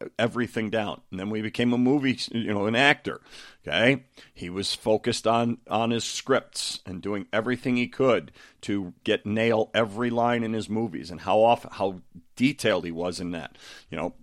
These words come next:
um, it, it's kind of funny some of the things he says about doing that, especially with his accent, his heavy Austrian accent, and the things that he did to try and eliminate that. And then the same thing when he was, you know, governor of California,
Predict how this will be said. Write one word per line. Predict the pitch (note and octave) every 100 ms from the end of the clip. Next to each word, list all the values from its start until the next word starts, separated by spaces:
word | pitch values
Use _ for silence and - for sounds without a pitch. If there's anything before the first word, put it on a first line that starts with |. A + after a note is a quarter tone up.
| -
um, | G2+ F2 G2+
it, | -
it's | G#2+ - -
kind | - A2+
of | G#2+
funny | A#2 A2+
some | G#2 G2+
of | F#2
the | G#2+
things | G2 F2
he |
says | F#2+ G2 F#2+
about | F#2 F2 D#2+ _ _ _ _ D#2+ _ -
doing | A#2 G2+ G#2
that, | C#3+ D3 - -
especially | - - A2 -
with | G#2 G2
his | A2+ G2+ -
accent, | F#2 - - G#2+ D#2 -
his | G2 - - - -
heavy | - C3 G#2
Austrian | G2+ A2 - A2 F#2
accent, | F#2+ A2 - - C2 -
and | E2+
the | F2
things | G2+ G#2+ F#2
that | G2
he |
did | F2+ G2+ F#2
to |
try | - G2+ F#2+
and | F#2
eliminate | G2 A2 F#2+ F2+ -
that. | D#2+ - - - -
And | G2
then | F#2+
the | G#2+
same | G#2 - F2 G#2+
thing | A#2+ A#2+ A#2+
when | B2+
he |
was, | B2+ B2+ - -
you | A#2
know, | F#2+
governor | F#2+ G2+ A#2+
of |
California, | B2 C3 B2+ C3+ D3 A2+